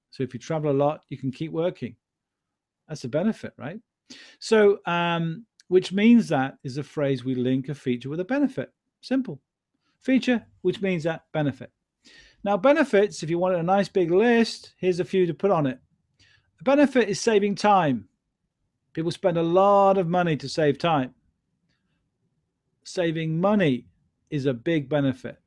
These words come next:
Reduced hassle, trouble, and problems. So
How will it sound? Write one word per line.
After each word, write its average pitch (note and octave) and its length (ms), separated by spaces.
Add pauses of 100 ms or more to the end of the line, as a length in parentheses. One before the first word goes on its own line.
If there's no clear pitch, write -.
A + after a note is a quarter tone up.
(1400)
Reduced F#3 800 (100)
hassle, F3+ 680 (140)
trouble, D3+ 640
and C#3 140
problems. B2+ 800 (640)
So E3+ 360